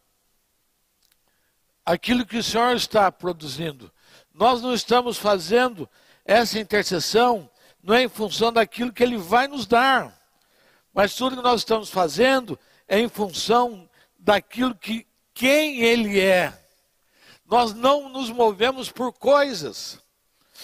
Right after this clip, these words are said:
O nosso amor não é por coisas.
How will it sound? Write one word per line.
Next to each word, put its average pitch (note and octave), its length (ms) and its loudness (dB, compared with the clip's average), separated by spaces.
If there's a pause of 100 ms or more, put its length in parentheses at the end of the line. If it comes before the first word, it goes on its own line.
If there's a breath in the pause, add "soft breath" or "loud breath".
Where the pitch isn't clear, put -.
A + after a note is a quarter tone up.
(160 loud breath)
O A3 140 0
nosso C4 380 2
amor A#3+ 260 2
não C#4 140 -6
é C#4+ 100 4
por B3+ 240 -2
coisas. A#3 800 0